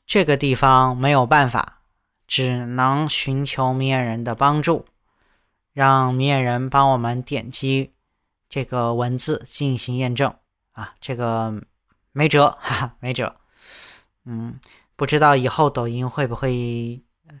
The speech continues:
像微信一样，只要开启了点名安卓，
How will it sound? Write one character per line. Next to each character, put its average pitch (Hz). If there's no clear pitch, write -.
像 147
微 151
信 160
一 113
样， 123
只 -
要 131
开 170
启 147
了 123
点 123
名 120
安 156
卓， 127